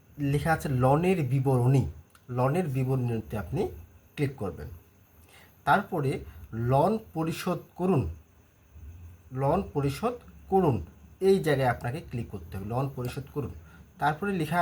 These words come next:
আছে এখানে দুই, এই লোন পরিশোধ করুন, এই জায়গায় ক্লিক করার পর আপনার দুইটা অপশন আসবে, একটা হচ্ছে সম্পূর্ণ পরিশোধ করুন বা আংশিক পরিবশ-, পরিশোধ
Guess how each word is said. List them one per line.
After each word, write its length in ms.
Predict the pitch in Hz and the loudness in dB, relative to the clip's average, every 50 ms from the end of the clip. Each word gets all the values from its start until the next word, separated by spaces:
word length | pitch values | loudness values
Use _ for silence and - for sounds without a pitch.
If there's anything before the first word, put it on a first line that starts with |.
| 165 151 | 2 2
আছে 220 | - - - - 208 226 - - | 0 -4 -6 -6 -6 -6 -8 -10
এখানে 320 | - - 143 135 139 135 139 135 135 - - - _ _ _ 131 123 127 | -4 -2 0 2 2 2 0 0 -2 -6 -14 -20 _ _ _ -6 -2 0
দুই, 140 | 151 175 165 - - - | 0 -2 -2 -4 -8 -8
এই 280 | 151 160 151 147 139 139 - - - | -4 0 0 0 0 -2 -6 -8 -4
লোন 200 | 143 147 180 214 202 - | 0 2 2 2 2 0
পরিশোধ 300 | 180 175 175 - 214 - - | -4 -4 -4 -6 -8 -10 -6
করুন, 160 | - 180 214 220 | -2 -2 0 0
এই 140 | - 156 147 160 | 0 -2 -2 -2
জায়গায় 200 | 165 160 - - | -2 -2 -4 -4
ক্লিক 180 | - 175 196 196 - | -4 -4 -4 -2 0
করার 180 | 165 143 135 131 - | 2 2 2 2 2
পর 80 | - 160 | -2 -4
আপনার 220 | 147 - 143 127 120 131 | -2 -2 -4 -4 -2 -2
দুইটা 220 | 143 156 143 - 143 120 | -2 -2 0 2 2 2
অপশন 260 | - - - 110 101 | 2 0 -6 -8 -8
আসবে, 280 | 92 92 90 - 98 92 87 - - - - - - _ _ _ | -8 -8 -8 -10 -14 -14 -14 -14 -18 -20 -20 -20 -20 _ _ _
একটা 280 | - 139 135 - - 180 180 | -12 -12 -12 -6 -4 -4 -4
হচ্ছে 300 | 180 180 - - - - 196 220 - - - - - - - - - | -4 -6 -8 -8 -6 -4 -4 -4 -4 -8 -12 -14 -16 -16 -16 -16 -16
সম্পূর্ণ 520 | - - - 151 151 147 147 - 170 180 185 190 | -14 -2 2 4 4 4 2 -2 -2 -2 0 -2
পরিশোধ 440 | 185 - 180 180 180 - - 208 202 - - | 0 -2 -4 -4 -4 -4 -4 -6 -6 -2 -2
করুন 180 | 214 240 - - - - - - - - | 0 0 0 -4 -8 -16 -20 -20 -10 -8
বা 80 | - - - - - - | -6 -6 -6 -10 -6 -2
আংশিক 460 | 131 151 165 160 - - - 147 - - - | 0 0 0 -2 -6 -8 -8 -8 -8 -6 -2
পরিবশ-, 360 | 143 135 127 120 107 - - - - - - - - - 135 - - | 0 0 0 0 -2 -4 -8 -12 -16 -18 -20 -20 -16 -14 -14 -10 -6
পরিশোধ 340 | 139 135 127 120 - 120 | -4 -4 -4 -4 -6 -8